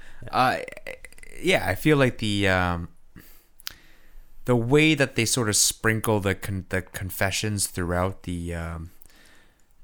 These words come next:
Speaker 2: the issues is really smart,
Speaker 1: Mm-hmm.
Speaker 2: right? Like, it, 'cause the story will continue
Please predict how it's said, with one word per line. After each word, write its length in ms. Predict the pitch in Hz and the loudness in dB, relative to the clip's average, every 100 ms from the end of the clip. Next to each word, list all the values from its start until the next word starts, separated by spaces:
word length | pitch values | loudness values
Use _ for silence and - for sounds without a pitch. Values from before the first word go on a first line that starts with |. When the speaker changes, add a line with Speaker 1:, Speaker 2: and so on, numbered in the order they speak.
| - - | -14 -4
Speaker 2:
the 120 | 95 | 0
issues 360 | 101 - 90 80 | 0 0 -2 -4
is 140 | 80 | -4
really 240 | 110 117 | 0 2
smart, 400 | 87 - 87 - - - - | 2 2 0 -6 -10 -12 -4
Speaker 1:
Mm-hmm. 280 | 131 127 85 | -2 -2 -2
Speaker 2:
right? 220 | 85 - | -4 -4
Like, 240 | 87 87 | -6 -4
it, 180 | 92 - - - - - - - - - | -4 -4 -10 -14 -14 -14 -14 -14 -16 -6
'cause 200 | - 110 | -2 0
the 100 | 113 | 2
story 340 | - 131 135 | 2 4 4
will 140 | 131 120 | 4 2
continue 680 | 107 95 113 113 139 180 | 0 -2 -2 0 0 -2